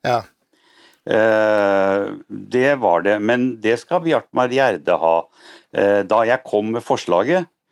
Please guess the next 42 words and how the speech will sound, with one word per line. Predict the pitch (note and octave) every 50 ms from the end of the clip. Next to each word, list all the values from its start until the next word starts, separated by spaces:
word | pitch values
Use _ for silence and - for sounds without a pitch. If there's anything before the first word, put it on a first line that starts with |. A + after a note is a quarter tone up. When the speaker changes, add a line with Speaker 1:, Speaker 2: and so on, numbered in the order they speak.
| _ _ _ - - _
Speaker 2:
fordi | - A#2+ A#2+
jeg | B2+ C3 C3
ville, | C#3+ B2+ G2 G2 A2 A2+ A#2 A#2
eh, | B2 A2 G#2 G#2 G#2 G#2+
altså, | - - G#2 -
det | B2+ A#2+ -
finnes | - D3 G#2 F2 - - -
jo | A2
et | A#2 A#2 _
stenografisk | A#2+ B2 B2 A#2+ A2+ G2+ F2+ F2 - G#2+ A2+ G#2 - -
referat | A2+ A2+ A2+ - A#2 G#2+ A2+ B2+ C3 - _ - - _ _ _ _ _ _ _
av | - G2+ G#2+
hele | A#2+ A2 E2+ F#2 G2 G2
rettssaken, | F#2+ E2+ - - G2 G2+ - - C#3 C3+ G2+ - _ _ _ _ _ _ _ _ - - - - _
og | - G2+ G2+
det | G#2+ A2 A2+ A2
jeg | G#2 F#2+ F#2+ G2 F#2+
da | F#2+ F#2 F#2+ F#2+ G2
var | F#2 F#2 F2+ F2+ F2+ F#2+
innstilt | F#2+ F#2+ F2 D#2+ - - F2+ E2+ -
på | - G#2
å | G#2+
gjøre, | A2 A2 F#2+ G2 G#2+
og | B2 A#2+ G#2+ G2
hadde | G#2 G2+ F2
lyst | F2+ - -
til | - G#2+
å | A2
gjøre, | G#2 F#2 G#2 B2 A#2
det | G2+ G#2+ G#2+
var | G2+ F2+ D#2+ E2+ F#2+ G2 F#2 _ _ _ - - _ - -
å | G#2
lage | G#2+ G#2 A#2 A#2 G#2 F2 D#2 D#2 D#2 F#2 G#2+ G2
rett | F2+ E2+ - -
og | G2+ F2
slett, | F2+ F2+ F2+ F2+ _ _ - -
eh, | - F#2+ F#2 F#2 F#2+ F#2+ F#2+ F#2+ F#2 F#2 F#2 F#2 F#2 F#2 F#2+ - - - -
en | G2+ F#2+ F#2+
dramatisk | - G2 G2+ G2 F#2 D#2+ D#2 - - F#2 F#2+ - - _ _
fremstilling | - E2+ D2+ D2+ - - _ G2 G2+ A2 A2 G2+ - -
av | F2 F2 G2+ G#2 - _ _ _ _ _
rettssaken, | - D#2+ D#2 - - - F#2+ F#2+ - _ E3+ F3 E3+